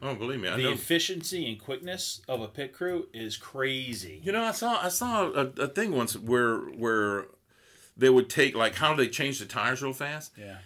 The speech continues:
Speaker 1: They would just take Elmer's glue and glue the lug nuts on the circles, on the holes
Speaker 2: Mm-hmm.
Speaker 1: in the tire, and then put a metal weight on 'em so it would dry. So then you could pick up and carry the thing, and the lug nuts are already there. Zip, zip, zip, zip, zip.
Speaker 2: Well, that's what I did.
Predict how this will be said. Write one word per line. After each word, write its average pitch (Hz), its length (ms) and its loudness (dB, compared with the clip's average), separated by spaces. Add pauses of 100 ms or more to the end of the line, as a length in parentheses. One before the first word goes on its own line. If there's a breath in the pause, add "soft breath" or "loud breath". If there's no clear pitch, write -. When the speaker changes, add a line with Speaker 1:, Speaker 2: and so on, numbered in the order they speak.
(120)
Speaker 1:
They 196 120 6
would 196 120 4
just 190 200 0
take 175 240 0
Elmer's 151 380 0
glue 123 360 -2 (600)
and 120 220 -2
glue 185 640 2 (140)
the 123 160 0
lug 135 560 0
nuts 117 760 -2 (120)
on 127 300 2
the 117 140 2
circles, 120 800 0
on 113 200 -2
the 107 80 -2
holes 107 760 -2 (100)
Speaker 2:
Mm-hmm. 151 100 -10
Speaker 1:
in 120 120 0
the 113 80 -4
tire, 117 300 2
and 110 180 -2
then 110 120 -4
put 127 180 0
a 117 40 2
metal 127 300 2
weight 135 240 0
on 90 200 -4
'em 92 120 -8 (300 loud breath)
so 123 220 2
it 104 100 0
would 104 140 -2
dry. 127 320 0
So 123 160 -2
then 127 100 2
you 127 80 2
could 110 120 -6
pick 151 140 0
up 143 100 0
and 120 80 -10
carry 147 280 4
the 117 80 0
thing, 151 240 -2
and 107 80 -4
the 101 80 -2
lug 139 220 2
nuts 117 180 -2
are 113 100 0
already 110 280 0
there. 120 200 -2
Zip, 123 280 -4
zip, 139 160 -4
zip, 143 160 -4
zip, 139 180 -4
zip. 175 120 2
Speaker 2:
Well, 170 80 6
that's 165 180 0
what 175 80 -4
I 143 80 -4
did. 175 220 -14